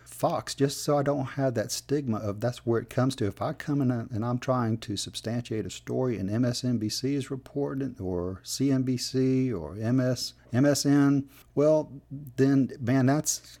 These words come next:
that's a, that's a, that's a solid story because you are, you're using sources that have tried to deny, and usually they're like a, a, a, about a year and a half behind the curve or after an election.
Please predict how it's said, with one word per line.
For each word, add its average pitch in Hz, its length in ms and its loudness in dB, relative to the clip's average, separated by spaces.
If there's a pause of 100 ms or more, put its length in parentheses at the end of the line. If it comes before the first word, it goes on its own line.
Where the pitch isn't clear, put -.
that's 120 320 0
a, 139 40 -2
that's 135 300 0
a, 131 240 -6
that's 120 220 0
a 123 60 -2
solid 120 400 4
story 123 340 4
because 101 480 -4
you 120 240 0
are, 127 140 2
you're 127 240 0
using 120 360 2
sources 117 580 -2
that 104 260 -4
have 98 240 -6
tried 135 380 -4
to 98 100 -4
deny, 104 680 -2
and 107 200 2
usually 147 380 2
they're 143 180 2
like 147 240 0
a, 98 140 -2 (120)
a, 120 40 0
a, 107 440 -2 (300)
about 190 180 0
a 143 60 2
year 123 220 4
and 123 100 4
a 95 40 0
half 117 380 -4
behind 120 320 -2
the 107 80 -2
curve 117 460 0 (240)
or 110 220 4
after 110 340 2
an 101 80 0
election. 107 580 0